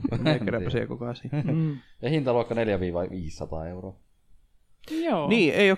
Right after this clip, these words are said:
Speaker 2: edes niinku kallis puhelin.
Speaker 3: Mut ei
Speaker 1: Ei.
Speaker 3: toi varmaan edes tuu Suomeen.
Speaker 2: Niin.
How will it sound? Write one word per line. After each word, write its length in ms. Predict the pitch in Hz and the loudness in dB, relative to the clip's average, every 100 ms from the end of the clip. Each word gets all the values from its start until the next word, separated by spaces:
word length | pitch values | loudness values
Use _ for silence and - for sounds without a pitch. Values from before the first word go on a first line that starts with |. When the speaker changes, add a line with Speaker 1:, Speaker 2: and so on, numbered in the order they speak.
| - | 4
Speaker 2:
edes 200 | 208 202 | 2 4
niinku 180 | 208 202 | 2 2
kallis 460 | 254 180 110 110 - | 4 6 4 -2 -6
puhelin. 320 | - - - - - - - - _ - - | -6 -6 -10 -10 -10 -10 -16 -18 _ -18 -10
Speaker 3:
Mut 160 | 185 | -6
ei 80 | 170 | 0
Speaker 1:
Ei. 80 | 151 | 2
Speaker 3:
toi 140 | 160 196 | 2 2
varmaan 300 | 190 185 170 | 2 2 0
edes 120 | 160 | -2
tuu 120 | 165 | -6
Suomeen. 480 | - 151 147 160 175 - | -8 -6 -4 -2 -4 -2
Speaker 2:
Niin. 400 | 113 110 104 123 | 0 2 2 -2